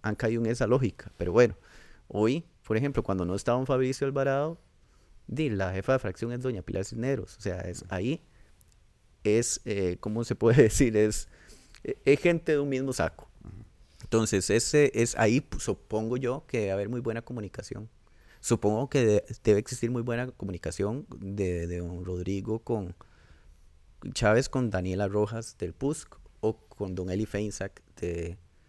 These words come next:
Speaker 1: del P L P, ¿verdad? Porque evidentemente sí se han acuerpado, digamos, en torno a ciertas agendas dentro de la Asamblea Legislativa.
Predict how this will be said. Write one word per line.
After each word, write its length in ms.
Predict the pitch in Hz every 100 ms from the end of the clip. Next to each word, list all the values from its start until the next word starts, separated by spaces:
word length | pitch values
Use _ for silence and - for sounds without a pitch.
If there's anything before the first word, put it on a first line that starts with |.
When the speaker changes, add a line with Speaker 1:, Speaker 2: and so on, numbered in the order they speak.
| _ _ _ -
Speaker 1:
del 680 | 92 95 90 85 82 82 85
P 220 | - 104
L 160 | 104 92
P, 160 | 151 151
¿verdad? 280 | 98 117 -
Porque 360 | - - 104 -
evidentemente 840 | 104 98 90 92 113 117 104 - - _ _
sí 400 | - - - -
se 200 | 135 -
han 120 | 92 95
acuerpado, 760 | 107 131 113 98 95 107 135 -
digamos, 440 | 107 95 113 117
en 120 | 92
torno 420 | - 90 - 95
a 160 | 92 113 _ - -
ciertas 400 | - 101 107 113
agendas 400 | 113 107 123 135
dentro 280 | 123 135
de 20 | 98
la 60 |
Asamblea 300 | 85 90 87
Legislativa. 460 | 92 92 92 101